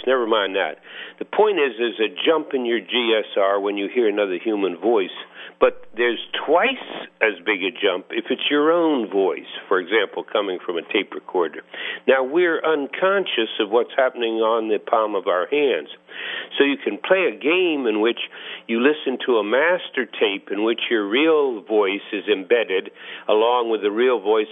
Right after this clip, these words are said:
of a bunch of other people with the pauses, and your voice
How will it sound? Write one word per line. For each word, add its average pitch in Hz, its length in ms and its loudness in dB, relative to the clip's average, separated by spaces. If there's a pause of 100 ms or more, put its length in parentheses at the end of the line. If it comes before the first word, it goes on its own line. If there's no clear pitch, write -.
of 95 80 -6
a 98 80 2
bunch 104 320 2
of 104 80 -2
other 151 240 2
people 98 420 -4
with 95 140 2
the 95 80 -4
pauses, 90 680 -2 (420)
and 110 140 2
your 143 160 2
voice 123 320 0